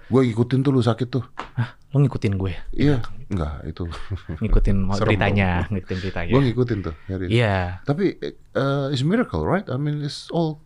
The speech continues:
Speaker 1: done, right? Diambil satu kan?
Speaker 2: Diambil satu ginjal gue.
Speaker 1: Iya kan?
Speaker 2: Iya.
Speaker 1: Betul kan?
Speaker 2: Iya.
Speaker 1: Tapi it's okay now, right?
Speaker 2: Sekarang, ya.
Speaker 1: Bukannya harusnya kalau ginjal diambil satu nggak boleh terlalu capek, nggak boleh terlalu apa?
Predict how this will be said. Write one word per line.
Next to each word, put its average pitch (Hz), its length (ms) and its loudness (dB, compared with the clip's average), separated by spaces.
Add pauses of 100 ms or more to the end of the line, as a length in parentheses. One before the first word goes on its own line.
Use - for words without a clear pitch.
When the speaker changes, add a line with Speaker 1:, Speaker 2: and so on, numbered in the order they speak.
(120)
Speaker 1:
done, 143 260 0
right? 147 200 -4 (520)
Diambil 151 320 4
satu 147 260 2
kan? 135 200 -4
Speaker 2:
Diambil 101 440 -2
satu 110 240 0
ginjal 101 300 4
gue. 87 200 0 (100)
Speaker 1:
Iya 104 220 4
kan? 127 160 -4
Speaker 2:
Iya. 92 200 -8 (100)
Speaker 1:
Betul 107 260 -4
kan? 113 120 -6 (120)
Speaker 2:
Iya. - 220 -12
Speaker 1:
Tapi 190 220 -2
it's 165 120 0
okay 170 240 -2
now, 80 140 -6
right? 127 240 -8 (560)
Speaker 2:
Sekarang, 202 1160 0
ya. 175 560 2
Speaker 1:
Bukannya 151 340 4
harusnya 143 240 4
kalau 127 180 2
ginjal 123 280 2
diambil 110 240 2
satu 107 200 -2
nggak 104 140 0
boleh 82 180 -2
terlalu 76 220 -2
capek, 101 400 -2
nggak 82 120 -2
boleh 80 160 -4
terlalu 78 260 -4
apa? 78 200 -6